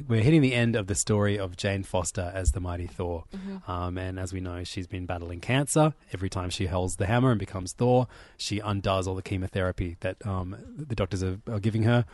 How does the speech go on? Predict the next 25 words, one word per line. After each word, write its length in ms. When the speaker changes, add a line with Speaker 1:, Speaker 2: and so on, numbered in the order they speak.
Speaker 2:
Mm-hmm. 240
Speaker 1:
Um, 340
and 440
she's 420
not 360
fighting 340
cancer. 360
And 160
she's 100
been 140
told, 340
basically, 640
um, 460
"If 160
you 60
grab 180
that 100
hammer 200
one 160
more 120
time, 440
you're 200
gonna 220
die." 380
Speaker 2:
Yeah. 220